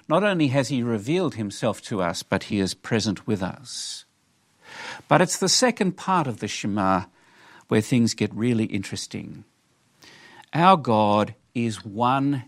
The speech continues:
Yahweh. Uh, this is not a Sesame Street question, "How many is God?"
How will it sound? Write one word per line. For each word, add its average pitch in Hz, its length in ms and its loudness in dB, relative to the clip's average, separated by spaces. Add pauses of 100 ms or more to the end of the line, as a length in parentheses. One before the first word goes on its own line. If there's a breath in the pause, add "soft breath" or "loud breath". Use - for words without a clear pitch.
Yahweh. 101 760 -2 (1700 loud breath)
Uh, - 80 -6
this 160 240 2
is 196 140 -4
not 170 140 2
a 151 40 0
Sesame 139 500 0
Street 113 440 -4
question, 104 640 -2
"How 131 220 -2
many 113 380 2
is 98 120 -2
God?" 87 680 0